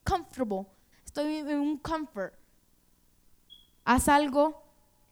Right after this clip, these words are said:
para que crezca. No nos quedemos donde estamos. Queramos más del Señor. Entre más conozcamos al Señor,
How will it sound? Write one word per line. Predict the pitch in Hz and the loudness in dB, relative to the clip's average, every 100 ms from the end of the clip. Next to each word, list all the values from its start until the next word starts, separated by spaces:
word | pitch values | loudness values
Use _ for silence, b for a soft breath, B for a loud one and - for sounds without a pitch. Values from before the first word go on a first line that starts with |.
| _ _ _ _ _ - | _ _ _ _ _ -4
para | 208 220 | -2 0
que | 214 | 0
crezca. | 247 247 - 208 - - _ _ _ _ _ - _ _ _ _ _ _ _ _ _ _ _ _ _ _ _ _ _ _ _ _ _ - | 2 0 -2 -12 -16 -20 _ _ _ _ _ -20 _ _ _ _ _ _ _ _ _ _ _ _ _ _ _ _ _ _ _ _ _ 0
No | 254 285 | 2 4
nos | 294 - | 0 0
quedemos | 254 247 277 285 262 220 - - _ | 2 4 4 6 4 2 -4 -16 _
donde | 240 233 226 | 2 2 2
estamos. | 220 - 254 240 240 - _ _ _ _ | -2 -2 0 0 0 -6 _ _ _ _
Queramos | 240 247 262 262 | 0 4 6 6
más | 247 254 247 | 6 4 4
del | 240 214 | 2 0
Señor. | - 214 220 233 233 - - _ _ _ _ _ _ - | 0 2 4 6 4 -2 -20 _ _ _ _ _ _ -4
Entre | 214 214 226 226 | -2 0 2 4
más | 247 277 285 - | 6 4 0 0
conozcamos | 277 240 233 - 269 269 254 | 4 4 2 0 0 2 2
al | 247 220 | 2 0
Señor, | - 233 254 254 247 | 0 2 4 2 0